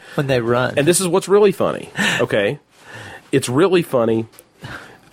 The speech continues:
Speaker 2: There's a reason why Jackass was so funny with, with Wee Man.
Speaker 1: Yeah.
Speaker 2: Okay? There's a reason why that was hilarious. If he was, if he was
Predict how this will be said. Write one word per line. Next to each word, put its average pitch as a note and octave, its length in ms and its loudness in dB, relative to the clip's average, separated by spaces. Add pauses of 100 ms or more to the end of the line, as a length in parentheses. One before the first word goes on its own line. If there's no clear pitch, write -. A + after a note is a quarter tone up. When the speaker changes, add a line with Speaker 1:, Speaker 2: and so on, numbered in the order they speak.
(220)
Speaker 2:
There's D#3 220 2
a E3+ 60 0
reason F3+ 180 2
why D3 160 2
Jackass A2+ 540 -2
was G2 100 -2
so G2 140 2
funny F2+ 260 0
with, D#2+ 300 -4
with G2 140 0
Wee F#2+ 200 2
Man. D#2 400 -6
Speaker 1:
Yeah. C3 280 0
Speaker 2:
Okay? A2 380 0 (220)
There's C3+ 260 2
a C3+ 40 2
reason C3+ 360 2
why A#2 180 2
that A2 160 -2
was G2+ 100 -6
hilarious. E2+ 640 -2 (460)
If C3 140 0
he C#3+ 120 4
was, C#3 500 2
if B2+ 120 0
he C#3 140 2
was E3 280 -2